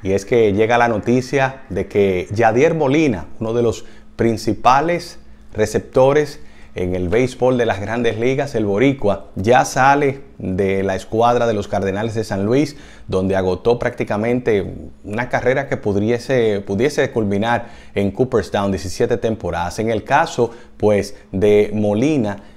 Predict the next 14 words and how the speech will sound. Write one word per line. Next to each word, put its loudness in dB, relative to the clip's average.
él -2
ya 0
está -2
próximo 0
a -2
cumplir -2
treinta 0
y 0
ocho 0
años. -4
Es -6
un 0
hombre 2
que 0